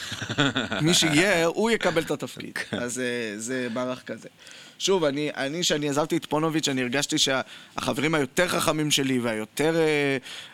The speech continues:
Speaker 2: גאונים, ראיתי שם אנשים באמת איזה, הם נשארו שם. אה, אבל, אה, מאוד אהבתי את הלימודים, וגם מאוד אהבתי את הישיבה.
Speaker 1: כי זה שיחה שהיה לי עם פינקל, כשהיא אמרה שכאילו, שהגאונים באמת הולכים ל-,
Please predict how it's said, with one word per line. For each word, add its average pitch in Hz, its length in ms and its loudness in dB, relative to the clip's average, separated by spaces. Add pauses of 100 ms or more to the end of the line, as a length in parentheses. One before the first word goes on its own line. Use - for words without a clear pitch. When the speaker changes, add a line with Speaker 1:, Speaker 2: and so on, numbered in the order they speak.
(440)
Speaker 2:
גאונים, 139 520 2
ראיתי 147 220 0
שם 143 160 2
אנשים 135 280 0
באמת 139 280 -2
איזה, 165 180 2
הם 170 100 2
נשארו 160 320 2
שם. 156 340 4 (540)
אה, 113 360 -2
אבל, 113 360 -2
אה, 113 180 -2
מאוד 139 260 0
אהבתי 135 240 0
את 127 80 -10
הלימודים, 117 480 -6
וגם 110 180 -8
מאוד 113 180 -4
אהבתי 120 200 -4
את - 80 -8
הישיבה. - 440 -2 (220)
Speaker 1:
כי 165 100 4
זה 202 160 4
שיחה 214 260 0
שהיה 190 180 4
לי 185 60 2
עם 175 80 0
פינקל, 185 580 0
כשהיא 147 200 0
אמרה 135 260 2
שכאילו, 139 560 2 (1200)
שהגאונים 139 720 4
באמת 165 460 2
הולכים 139 440 2
ל-, 113 600 4